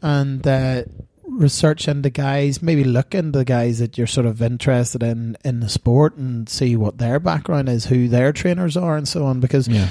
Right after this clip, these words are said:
Speaker 1: you find out they've, that so-and-so's training them. I'm sure you can get information quite quickly online
Speaker 2: Mm-hmm.
Speaker 1: about the type of, uh, regime that they would put in place.
Speaker 2: Yeah.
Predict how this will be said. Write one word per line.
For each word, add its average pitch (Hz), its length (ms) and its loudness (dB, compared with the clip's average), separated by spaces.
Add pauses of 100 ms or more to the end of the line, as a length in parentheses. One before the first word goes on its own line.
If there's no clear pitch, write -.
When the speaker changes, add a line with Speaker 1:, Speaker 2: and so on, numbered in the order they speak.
(140)
Speaker 1:
you 165 100 2
find 117 300 0
out 104 120 0
they've, 104 220 -2 (260)
that 107 120 -4
so-and-so's 113 500 0
training 117 280 -2
them. 113 160 -2
I'm 120 60 0
sure 160 160 2
you 147 60 4
can 139 60 0
get 117 140 2
information 113 680 -2 (680)
quite 135 240 0
quickly 131 360 0
online 117 640 0 (220)
Speaker 2:
Mm-hmm. 117 140 2
Speaker 1:
about 113 280 4
the 127 80 -6
type - 440 -2
of, 110 400 -2 (440)
uh, 113 200 2
regime 117 480 2
that 113 140 -4
they 113 140 0
would 107 120 -4
put 117 140 0
in 117 80 -12
place. 127 520 0 (220)
Speaker 2:
Yeah. 104 300 0